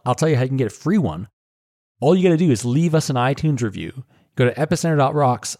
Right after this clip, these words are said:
slash apple, or just look for Epicenter in Apple Podcast.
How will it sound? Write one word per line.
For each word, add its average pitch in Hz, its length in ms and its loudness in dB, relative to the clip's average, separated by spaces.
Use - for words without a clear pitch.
slash 127 580 -4
apple, 117 540 -6
or 104 380 -6
just - 260 -12
look 127 260 -4
for - 180 0
Epicenter 113 460 -2
in 104 320 -4
Apple 117 240 -4
Podcast. 95 680 -4